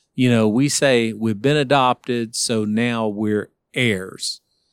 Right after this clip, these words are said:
And what we do is we take that word adoption and we apply a Western definition to it, which is to say that we were once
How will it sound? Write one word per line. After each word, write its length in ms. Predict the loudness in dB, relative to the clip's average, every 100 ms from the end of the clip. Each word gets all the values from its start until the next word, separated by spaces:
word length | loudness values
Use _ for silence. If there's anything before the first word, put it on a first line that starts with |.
| _ _ _ _ _
And 200 | 0 2
what 220 | 4 4 2
we 140 | -2
do 200 | 0 2
is 180 | 2 0
we 100 | -4
take 240 | -2 -2
that 180 | -4 -6
word 220 | -4 -2
adoption 760 | 0 2 2 0 -6 -10 -12 -16 _ _ _ _
and 180 | -4 0
we 120 | 2
apply 400 | 2 0 -4 -2
a 120 | -4 -4
Western 540 | -2 0 -2 -4 -2
definition 600 | 0 0 0 0 0 -4
to 200 | -2 0
it, 220 | 2 0 -2 _ _ _ _ -2
which 280 | 0 2 2
is 220 | 0 0
to 140 | -2
say 340 | 0 2 2 0
that 300 | -2 -4 -2
we 160 | -2
were 120 | 0
once 680 | -2 2 4 2 0 -6 -8